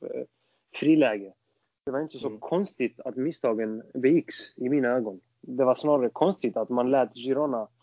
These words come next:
Speaker 1: med så enkla metoder, liksom, fyllt på, på båda kanter, anfall med många spelare. Och med en sån enkel metod komma igenom och tilläts påverka matchbilden till den graden.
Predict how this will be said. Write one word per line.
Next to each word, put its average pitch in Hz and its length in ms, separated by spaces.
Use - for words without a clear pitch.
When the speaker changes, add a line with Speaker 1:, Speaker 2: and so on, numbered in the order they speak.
Speaker 1:
med 135 160
så 156 140
enkla 156 300
metoder, 131 400
liksom, 104 560
fyllt 131 220
på, 120 500
på 143 80
båda 139 220
kanter, 131 540
anfall 110 520
med 123 140
många 127 280
spelare. 113 340
Och 131 280
med 135 220
en 131 60
sån 139 160
enkel 139 260
metod 120 300
komma 117 240
igenom 107 360
och 104 220
tilläts 127 840
påverka 120 380
matchbilden 113 500
till 117 100
den 107 140
graden. 101 300